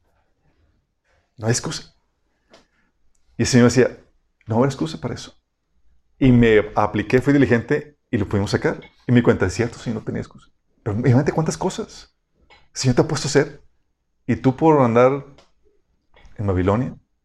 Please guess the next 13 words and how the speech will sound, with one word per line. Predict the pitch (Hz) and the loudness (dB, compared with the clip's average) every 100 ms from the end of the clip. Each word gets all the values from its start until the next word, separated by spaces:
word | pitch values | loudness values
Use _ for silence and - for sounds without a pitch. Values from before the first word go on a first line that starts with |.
| _ | _
no | - 107 | -8 -4
lo | |
has | 120 | 0
sacado. | 165 170 294 349 233 - _ _ _ _ _ _ - _ _ _ - - - _ _ _ | 0 0 -2 -4 -12 -20 _ _ _ _ _ _ -20 _ _ _ -20 -20 -20 _ _ _
Sí. | - - 123 139 - - _ - | -8 2 2 2 -6 -20 _ 0
O | 143 | 2
no | 170 | 4
lo | |
hice | 190 202 | 4 4
tal | - 202 208 | 4 2 0
o | 110 | -4
cual | - 180 | 0 2
proyecto | 180 175 175 190 | 4 4 6 4